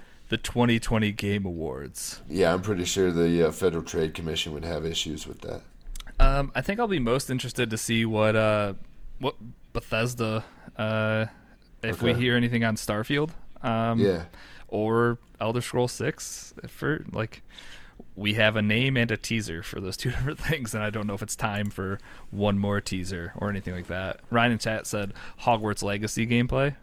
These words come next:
Speaker 1: I think that would be pretty
Speaker 2: Yeah.
Speaker 1: cool to actually show people what's going on in that game.
Speaker 2: So, all right.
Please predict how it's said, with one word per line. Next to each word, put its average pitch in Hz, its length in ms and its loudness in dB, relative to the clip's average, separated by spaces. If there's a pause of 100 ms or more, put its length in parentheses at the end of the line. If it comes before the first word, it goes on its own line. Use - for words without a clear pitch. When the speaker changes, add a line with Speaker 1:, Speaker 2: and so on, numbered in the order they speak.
Speaker 1:
I - 100 -4
think 104 180 -6
that 92 100 -6
would 98 100 -6
be 101 100 -6
pretty 87 180 4
Speaker 2:
Yeah. 87 120 8
Speaker 1:
cool 107 160 2
to 101 120 -2
actually 101 440 -2 (380)
show 104 200 2
people 101 280 0
what's 101 140 -4
going 98 180 -2
on 101 180 -4
in 98 60 -4
that 98 200 -4
game. 98 240 -4 (1400)
Speaker 2:
So, 85 520 -2 (220)
all 82 60 0
right. 73 280 -2